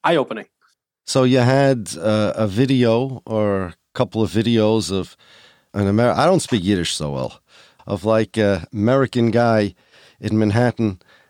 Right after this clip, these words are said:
Speaker 2: protesting against Israel's oppression of the Orthodox Jews. And then also you had, on the other hand, Yom Tov Erlich, who didn't speak English very well.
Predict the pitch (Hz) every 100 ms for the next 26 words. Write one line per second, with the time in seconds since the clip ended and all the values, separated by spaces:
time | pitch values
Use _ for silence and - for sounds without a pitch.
0 | - - 160 - 127 - 113 107 101 92
1 | 104 104 - - - - 131 107 110 104
2 | 98 92 - - - - - 135 123 117
3 | 107 95 101 107 104 98 95 - - 92
4 | 104 131 110 104 101 - - - - -
5 | 143 170 - 131 120 110 110 110 107 104
6 | 107 110 104 107 104 95 113 110 107 107
7 | 110 110 104 123 117 170 - - - 208
8 | 160 - 95 87 78 73 71